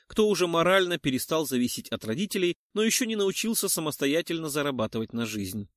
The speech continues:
Это протест такой. Пространство между кроватью, столом и шкафом старательно завалено одеждой. Трусы, футболки, носки, летняя куртка и даже пара варежек на серой резинке.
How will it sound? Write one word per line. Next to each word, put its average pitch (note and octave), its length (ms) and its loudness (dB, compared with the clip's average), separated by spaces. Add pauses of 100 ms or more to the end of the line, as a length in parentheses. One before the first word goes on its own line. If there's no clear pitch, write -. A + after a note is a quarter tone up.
(420)
Это D#3+ 400 4 (140)
протест - 600 -2
такой. G2+ 380 -6 (1040)
Пространство D#3 640 0
между B2 300 -2
кроватью, D3+ 720 0
столом A#2+ 540 0
и A2+ 180 -4
шкафом F3 500 -2 (240)
старательно G#3 560 0
завалено C#3 500 2
одеждой. G#2 640 -4 (520)
Трусы, B3+ 400 2
футболки, G#3+ 640 2
носки, F3+ 420 -2
летняя A#2+ 380 0
куртка - 440 -4 (140)
и G#3 80 -6
даже G#3 260 4
пара E3+ 320 2
варежек D3+ 540 -2
на C#3+ 80 -4
серой A2+ 340 0
резинке. A2+ 560 -4